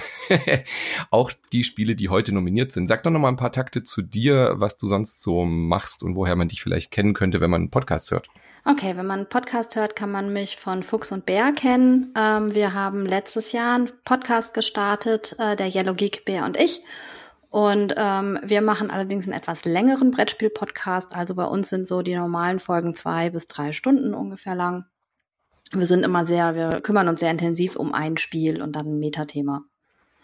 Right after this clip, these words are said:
Speaker 1: Mhm.
Speaker 2: Und ansonsten kennt man mich von Twitter. Ich glaub, viele haben mich gemutet und so, aber
Speaker 1: <laughs>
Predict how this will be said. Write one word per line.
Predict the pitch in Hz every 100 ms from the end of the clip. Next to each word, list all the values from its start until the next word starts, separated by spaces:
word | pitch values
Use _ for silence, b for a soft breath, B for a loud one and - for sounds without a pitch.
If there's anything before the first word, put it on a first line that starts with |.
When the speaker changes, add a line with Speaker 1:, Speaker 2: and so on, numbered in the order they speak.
| -
Speaker 1:
Mhm. | 113 117 -
Speaker 2:
Und | 202 196
ansonsten | 202 202 247 254 233
kennt | 220 214
man | 214 202
mich | 196
von | 185 180
Twitter. | - 185 185 160 151 151 _ -
Ich | 175 -
glaub, | 175 180 -
viele | 190 175
haben | 165 165
mich | 165 165
gemutet | - 175 180 202 190 -
und | 170
so, | 165 165 165
aber | 160 151 147 -
Speaker 1:
<laughs> | - - 120 - 135 -